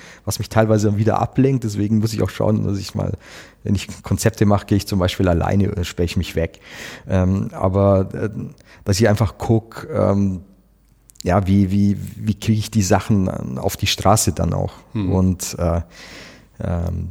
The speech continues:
Speaker 1: was wollte ich jetzt sagen? Jetzt hab ich's vergessen.
Speaker 2: <laughs> Das macht nichts, in die
Speaker 1: Genau.
Speaker 2: Ecke geredet.
Speaker 1: Genau, ich hab mich in die Ecke geredet.
Speaker 2: <laughs>
Speaker 1: Ähm, aber genau, Performance for Support war ich.
Speaker 2: Mhm.
Speaker 1: Und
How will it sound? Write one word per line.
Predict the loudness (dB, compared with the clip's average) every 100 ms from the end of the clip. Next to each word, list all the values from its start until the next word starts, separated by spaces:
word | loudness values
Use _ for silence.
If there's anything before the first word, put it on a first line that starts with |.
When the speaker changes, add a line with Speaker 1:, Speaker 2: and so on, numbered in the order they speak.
| -10
Speaker 1:
was | -6 -4
wollte | -4
ich |
jetzt | -4 -2
sagen? | -2 -2 -6 -16 -20 -20 _ _ _ _
Jetzt | -8
hab | -6
ich's |
vergessen. | -6 -6 -4 0 2 4 2 2 -2
Speaker 2:
<laughs> | -2 -2 -2 -4
Das | -4
macht | -4 -4
nichts, | -4 -6
in | 2
die |
Speaker 1:
Genau. | 2 4
Speaker 2:
Ecke | 2 0
geredet. | -2 -4 -4 -4 0
Speaker 1:
Genau, | 2 4
ich | 4
hab | 2
mich | 2
in | 0
die | 0
Ecke | -2 -4
geredet. | -6 -6 -8 -6 -4
Speaker 2:
<laughs> | -4 -6 -10
Speaker 1:
Ähm, | -4 -2 0 -2 -4 -4
aber | -4 -2
genau, | 2 2 4
Performance | 2 2 2 0
for | -6
Support | -8 -8 -6 -6 -4
war | -2
ich. | -2 -4
Speaker 2:
Mhm. | -4
Speaker 1:
Und | -6